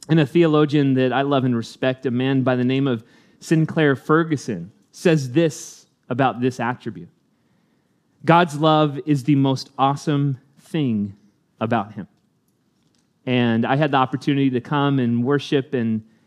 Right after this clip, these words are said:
share with you all in the summer when you were in an Attributes of God series. And I'll be honest, I was jealous that I didn't get to teach on the love of God.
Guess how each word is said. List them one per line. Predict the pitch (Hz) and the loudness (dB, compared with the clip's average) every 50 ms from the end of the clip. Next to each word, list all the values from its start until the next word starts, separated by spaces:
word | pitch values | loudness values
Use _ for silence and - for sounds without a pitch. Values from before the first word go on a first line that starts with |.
| _ _ | _ _
share | - - - 185 190 175 165 | -10 2 4 4 6 6 4
with | 151 156 147 - - | 4 2 0 0 0
you | 151 151 147 147 | 0 2 4 4
all | 135 131 135 135 | 4 2 2 0
in | 135 131 | 0 0
the | 127 | -2
summer | 123 - - 170 160 143 131 123 117 | -2 -2 -2 -2 0 0 0 0 0
when | 120 120 123 | 0 0 0
you | 127 135 139 | 0 0 0
were | 135 131 131 | 0 0 -2
in | - - 135 131 131 127 | -2 -2 -2 -2 0 0
an | 123 123 | -2 -2
Attributes | 123 117 139 135 - - 131 131 131 127 - 127 | -2 -2 -2 -2 -2 -4 -4 -2 -4 -4 -4 -10
of | 117 | -6
God | 113 127 113 117 117 | -2 -2 -2 -2 -4
series. | - - - - 135 127 123 117 107 104 98 95 92 - - - | -8 -14 -8 -4 -4 -2 -2 -2 -2 -2 -4 -6 -8 -12 -18 -12
And | - 127 123 117 113 110 113 110 104 - _ _ _ _ _ _ - | -8 -6 -4 -2 -2 -2 -2 -2 -4 -6 _ _ _ _ _ _ -2
I'll | 113 127 135 | 0 0 2
be | 135 143 151 | 2 0 -2
honest, | - 151 156 156 160 160 165 160 - - - | -2 -2 -2 0 0 0 -2 -2 -6 -8 -4
I | 127 143 147 | -2 -2 0
was | 147 143 135 | 0 -2 -2
jealous | 123 123 - 156 151 135 117 101 95 92 - - - | -4 -6 -2 -2 0 0 -2 -4 -6 -8 -12 -14 -6
that | 127 123 117 | -6 -4 -2
I | 117 117 | -2 -4
didn't | 127 139 139 | -2 -4 -4
get | 127 139 131 - | -4 -6 -6 -6
to | 139 | -10
teach | 127 - - 151 127 113 - 123 | -10 -6 -6 -6 -6 -6 -8 -6
on | 113 113 113 113 | -4 -2 -2 -2
the | 107 120 117 113 110 110 107 - | 0 0 0 0 -2 -4 -6 -6
love | - 127 135 127 127 123 | -2 0 0 0 0 0
of | 120 113 | -2 -2
God. | 120 123 104 92 80 80 | 0 -2 -2 -2 -6 -10